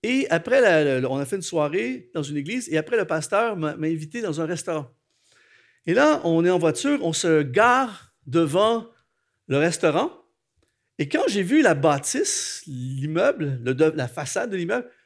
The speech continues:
je me suis dit, « Mais c'est quoi cette affaire-là ? » Je me dis, « Ça peut pas être ça. » C'était vraiment pas beau. Mais vraiment repoussant. C'était vraiment, c'était, c'était vraiment pas beau. Et là, je me suis dit, « Quand même, on va juste une fois au restaurant, il choisit ce restaurant-là. »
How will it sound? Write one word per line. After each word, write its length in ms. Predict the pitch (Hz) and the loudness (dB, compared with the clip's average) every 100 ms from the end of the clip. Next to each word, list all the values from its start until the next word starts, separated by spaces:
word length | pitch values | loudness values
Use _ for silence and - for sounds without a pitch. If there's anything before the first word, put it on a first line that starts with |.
| _ | _
je 120 | _ | _
me 40 | 127 | -12
suis 80 | 160 | -10
dit, « 60 | |
Mais 60 | 143 | -12
c'est 120 | 113 | -12
quoi 160 | 135 165 | -10 -10
cette 120 | - | -10
affaire-là ? » 340 | 139 120 120 120 _ - _ _ _ _ _ _ | -12 -10 -10 -12 _ -20 _ _ _ _ _ _
Je 100 | - | -10
me 60 | 123 | -8
dis, « 60 | |
Ça 160 | 123 - | -8 -12
peut 140 | - | -12
pas 160 | 131 143 | -4 -2
être 100 | 135 | -2
ça. » 120 | - | -4
C'était 340 | 156 - 143 160 | -6 -6 -2 0
vraiment 420 | 139 165 180 190 | 2 0 0 -6
pas 300 | 180 _ 156 | -8 _ -2
beau. 420 | 123 127 131 _ _ _ _ _ _ | -2 -6 -8 _ _ _ _ _ _
Mais 140 | 139 143 - _ _ | -2 -2 -4 _ _
vraiment 500 | 139 143 175 214 233 | -4 2 2 2 0
repoussant. 800 | 139 220 226 - 170 - 240 180 - _ | 0 0 0 -6 -4 0 0 -2 -12 _
C'était 200 | - - | -8 -2
vraiment, 220 | 147 175 | 0 0
c'était, 200 | 196 147 - _ _ _ | -4 -8 -14 _ _ _
c'était 240 | _ - 143 | _ -8 -4
vraiment 240 | 220 285 | -2 -2
pas 160 | - 214 | 0 0
beau. 360 | 170 160 - _ _ _ _ _ _ | 0 -4 -10 _ _ _ _ _ _
Et 80 | 165 | 2
là, 240 | 220 339 277 | 6 6 6
je 80 | |
me 60 | 175 | 2
suis 340 | 143 180 262 | -2 -2 -2
dit, « 120 | 160 135 - - - | -4 -10 -16 -14 -6
Quand 160 | 214 | -4
même, 300 | 170 208 190 147 - | -2 -2 -2 -8 -8
on 100 | 135 | -4
va 220 | 156 160 | -2 -4
juste 260 | 175 233 - | -6 -6 -4
une 100 | 254 | -6
fois 280 | 254 - 247 | -6 -2 0
au 20 | |
restaurant, 400 | 220 170 175 180 269 | 0 0 -4 -2 -6
il 80 | 165 | -6
choisit 400 | - 208 175 247 | 0 0 0 -4
ce 160 | - | -4
restaurant-là. » 560 | 196 185 - 165 160 156 | -4 -4 -6 -6 -6 -10